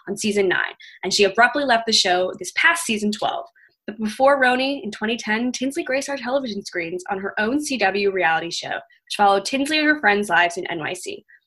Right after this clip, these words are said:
If you haven't seen High Society, head over to YouTube right this moment and go watch it for free before we deep dive into this journey.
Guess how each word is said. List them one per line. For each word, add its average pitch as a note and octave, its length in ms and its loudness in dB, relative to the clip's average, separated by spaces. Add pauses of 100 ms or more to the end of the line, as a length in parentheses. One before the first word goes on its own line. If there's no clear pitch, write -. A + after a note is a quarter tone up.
(160)
If A3 100 -6
you G#3+ 60 2
haven't C4 340 4
seen C#4 140 2
High A#3+ 140 4
Society, G#3 640 2 (160)
head C4+ 200 4
over D4+ 180 4
to C4+ 120 -2
YouTube B3+ 460 -2
right G3+ 320 2
this C4+ 200 0
moment G#3+ 280 0
and F#3+ 160 -6
go G#3 200 4
watch F#3+ 320 0
it F#3+ 100 -6 (160)
for A#3+ 180 2
free F4+ 460 0 (260)
before A3 280 0
we A3 80 0
deep G#3+ 180 0
dive F#3+ 160 4
into F#3+ 180 -8
this F#3 160 -6
journey. - 320 -8